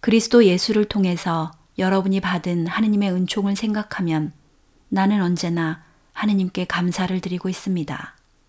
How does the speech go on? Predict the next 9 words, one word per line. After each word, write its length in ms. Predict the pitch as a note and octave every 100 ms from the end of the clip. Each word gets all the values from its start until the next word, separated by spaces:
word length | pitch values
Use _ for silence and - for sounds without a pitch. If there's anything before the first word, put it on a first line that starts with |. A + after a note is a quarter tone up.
| -
여러분은 420 | G3 G3 G3+ G#3+
그리스도와 580 | G#3 G3 F#3+ - F3+ F#3
함께 340 | F#3 A3 A3 A3+
살면서 680 | G#3+ F#3+ F3+ F3 F3+ E3+ - _ - _ _ -
모든 300 | F#3+ F#3+ F#3+
것을 520 | F#3 - F#3 E3+ F3
넉넉히 420 | F3+ F#3+ F#3+ -
갖추게 500 | G3+ F#3+ - - A#3
되었고 600 | A3 F#3+ F3 - - D3+